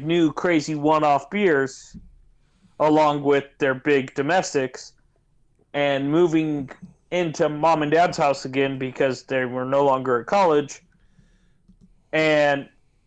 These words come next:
mom and dad just came home with the s-, safe staples of the Sierra Nevada Pale, you know, Deschutes Mirror Pond. Uh, and kids are really kinda trying this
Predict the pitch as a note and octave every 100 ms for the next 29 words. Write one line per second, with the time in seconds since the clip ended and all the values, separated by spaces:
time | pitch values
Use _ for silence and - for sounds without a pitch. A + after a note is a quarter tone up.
0 | _ _ - D#3 E3 D#3+ D3 E3 E3 D#3
1 | C#3 C3 D3+ C#3+ - D#3 C#3+ D#3 D3 C#3+
2 | C#3+ C#3 C3 - - _ _ _ _ _
3 | _ _ - C3+ C3+ - - - - F#3
4 | D#3+ - - G#3 F#3 E3+ D3+ D3 C#3+ C3+
5 | B2+ - C3 B2 A#2+ B2 F3 D#3+ D#3 D3
6 | C#3+ C#3 D#3+ C#3+ B2+ A#2+ A#2 - - -
7 | C3 B2+ A2+ A2 _ _ _ - C3 F#3+
8 | E3 D#3 D#3 D3 C3+ D3 C3 A#2+ B2 _
9 | _ _ _ _ _ _ - _ _ -
10 | D3 B2+ B2+ - D#3+ D3 C#3+ - _ _
11 | - _ - G3 E3 D#3+ D3 - C#3 D3
12 | G3+ G3+ F3+ F#3+ F3 C#3 - F3+ F3+ E3+
13 | C#3+ C#3+ C#3 -